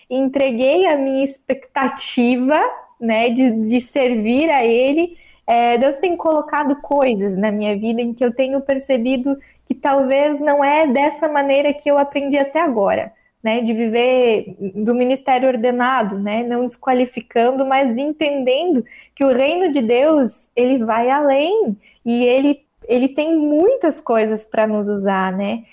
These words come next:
Então, sim, eu tive que trabalhar com essa expectativa, acho que também dos meus pais, é, pra eles entenderem, tá,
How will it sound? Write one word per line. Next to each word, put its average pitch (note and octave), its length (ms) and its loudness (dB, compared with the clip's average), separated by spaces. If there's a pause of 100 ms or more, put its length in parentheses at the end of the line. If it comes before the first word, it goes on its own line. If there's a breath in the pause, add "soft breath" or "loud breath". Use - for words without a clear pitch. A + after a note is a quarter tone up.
(180 loud breath)
Então, C4+ 300 0
sim, C#4 500 -4
eu A#3 120 -2
tive B3 240 -2
que - 140 -20
trabalhar A3+ 600 -2
com A#3+ 60 -6
essa A#3 120 -8
expectativa, A#3 720 -4
acho A3 180 -4
que - 60 -20
também A3+ 340 -2
dos G#3+ 120 -4
meus A3+ 280 -2
pais, G#3+ 580 -4 (340 loud breath)
é, G#3 320 0
pra G#3 180 -4
eles A3+ 200 0
entenderem, A#3 560 0
tá, B3 480 -2